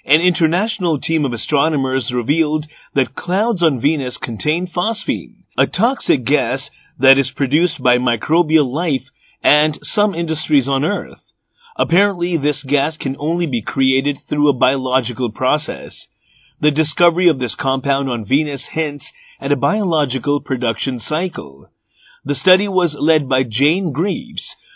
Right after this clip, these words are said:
who used two telescopes to draw conclusions, the James Clerk Maxwell Telescope in Hawaii and the Atacama Large Millimeter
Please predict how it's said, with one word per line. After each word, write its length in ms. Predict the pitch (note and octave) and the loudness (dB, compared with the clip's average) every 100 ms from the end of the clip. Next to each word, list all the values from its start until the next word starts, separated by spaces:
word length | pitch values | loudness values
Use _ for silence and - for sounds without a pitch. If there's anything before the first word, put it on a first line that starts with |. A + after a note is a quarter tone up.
| - | -2
who 120 | - E3 | 4 4
used 540 | D#3 F#3 F3+ D#3 - - | 4 0 0 -4 -14 -4
two 180 | G#3 | -4
telescopes 720 | A3+ F3+ E3+ D#3+ - C#3+ C3+ - | 2 2 2 -2 0 0 0 -4
to 100 | C#3 | -4
draw 320 | A2 B2+ B2 | -2 -2 -2
conclusions, 920 | - B2+ - F3 F#3 A2+ A1 - - - _ _ _ _ | -4 -8 0 2 2 -4 -10 -18 -20 -20 _ _ _ _
the 100 | D3 | -2
James 440 | B2 E3 F#3+ F#3+ - | 6 6 4 -2 -8
Clerk 400 | - D3+ D3+ C#3 | 0 2 2 0
Maxwell 520 | B2+ B2 - C3 A#2+ | -4 -6 -4 -2 -2
Telescope 640 | C#3+ C3+ C#3+ - C3+ A#2+ | -2 -2 -2 0 0 2
in 80 | A#2 | -2
Hawaii 640 | G2 G#2 B2+ E3+ D3 D3+ - _ - | -2 -2 0 0 0 -2 -4 _ 0
and 320 | E3+ F3+ D3 | 2 2 2
the 140 | C3+ | 2
Atacama 640 | C3 C3 A#2 E3+ G3+ A3+ G3+ | 2 2 0 -2 0 0 0
Large 480 | C3 D3 C#3+ A#2 | -2 -2 -2 -4
Millimeter 720 | A2+ D3 E3 D3 D3 D3+ D#3 | 0 0 2 2 4 4 0